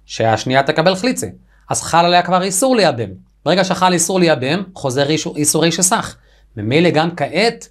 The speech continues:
שכבר חלף האיסור של ביטל מצוה סבומין, חלף החשש הזה, עדיין נשאר האיסור של איש הסך. ממילא, אלו שתי ההסברים שם. כאן שתי ההסברים אינם. למה? כי הרי כאן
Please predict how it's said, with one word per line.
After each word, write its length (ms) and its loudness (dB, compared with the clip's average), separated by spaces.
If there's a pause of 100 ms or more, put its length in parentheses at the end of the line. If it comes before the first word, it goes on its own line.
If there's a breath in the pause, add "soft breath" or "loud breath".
(200 soft breath)
שכבר 480 -2
חלף 540 0
האיסור 440 -2
של 140 -2
ביטל 220 0
מצוה 200 -2
סבומין, 400 2
חלף 380 0
החשש 380 -2
הזה, 220 2 (360 loud breath)
עדיין 320 0
נשאר 260 2
האיסור 560 2 (200)
של 220 0
איש 220 0
הסך. 400 0 (800 soft breath)
ממילא, 320 2 (440)
אלו 180 0
שתי 140 -2
ההסברים 440 0
שם. 280 0 (580)
כאן 280 2
שתי 160 -4
ההסברים 460 2
אינם. 340 2 (440)
למה? 280 2 (540 soft breath)
כי 80 0
הרי 260 4
כאן 360 2